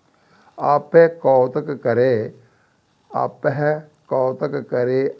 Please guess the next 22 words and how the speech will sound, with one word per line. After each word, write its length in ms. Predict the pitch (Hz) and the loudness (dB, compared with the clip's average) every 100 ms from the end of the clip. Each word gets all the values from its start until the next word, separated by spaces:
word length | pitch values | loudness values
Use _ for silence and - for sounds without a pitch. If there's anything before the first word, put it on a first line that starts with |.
| 123 | -10
ਅੰਧ 360 | 120 131 143 - - _ _ _ _ - | -8 -6 -8 -10 -16 _ _ _ _ 2
ਚੋਜ, 440 | 131 123 120 120 - - _ _ - | 4 6 4 -2 -12 -20 _ _ -4
ਆਪੇ 640 | 135 131 - 160 151 156 - | -2 -2 -2 0 0 0 -4
ਆਪ 300 | 143 139 135 | 0 0 0
ਹੀ। 200 | - - _ _ 131 | -6 -14 _ _ -10
ਹੁਣ 120 | 139 | -10
ਫਿਰ 220 | 120 151 | -4 -4
ਉਹੀ 320 | 165 151 165 | -2 -4 -6
ਗੱਲ 220 | 151 131 127 | -6 -6 -4
ਕਰ 180 | 135 | -6
ਰਿਹਾ, 260 | 120 131 143 - | -4 -4 -6 -4
ਆਪ 380 | 123 120 110 104 | -2 -2 -4 -10
ਹੀ। 280 | 92 92 - _ _ _ _ _ | -14 -18 -20 _ _ _ _ _
ਇਹਦਾ 180 | 127 139 | -2 0
ਮਤਲਬ 420 | 139 135 147 165 - | 0 0 0 0 0
ਆਪ 320 | 131 127 131 | 0 0 0
ਹੀ 300 | 120 120 113 | -2 -2 -4
ਹੈ, 200 | - - _ _ _ _ _ _ - | -8 -18 _ _ _ _ _ _ -4
ਆਪ 380 | 123 131 147 151 | 2 2 2 -2
ਹੀ, 360 | - 131 113 - - _ _ _ _ _ _ _ - | -6 -4 -6 -10 -20 _ _ _ _ _ _ _ -6
ਆਪ 420 | 123 127 143 - 190 - _ _ _ _ _ _ _ - | 0 2 2 0 -6 -8 _ _ _ _ _ _ _ 0
ਹੀ, 260 | 135 117 | 2 2